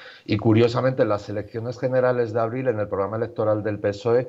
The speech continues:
sí se mantenía lo, el, sí se hablaba del Sáhara y sí se hablaba de las relaciones con Marruecos y mantener lo es-, lo pactado, lo estipulado por la onu con respecto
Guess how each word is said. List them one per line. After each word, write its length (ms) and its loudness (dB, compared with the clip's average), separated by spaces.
sí 240 2
se 140 -4
mantenía 640 0
lo, 540 0
el, 680 -2
sí 220 -2
se 100 0
hablaba 240 6
del 160 0
Sáhara 480 -2
y 180 -6
sí 160 -10
se 140 -6
hablaba 260 0
de 100 -2
las 140 0
relaciones 460 -4
con 140 -4
Marruecos 520 0
y 120 -6
mantener 480 2
lo 120 0
es-, 200 -6
lo 260 -6
pactado, 440 0
lo 120 -2
estipulado 580 0
por 140 -2
la 100 0
onu 240 -2
con 160 -6
respecto 420 -6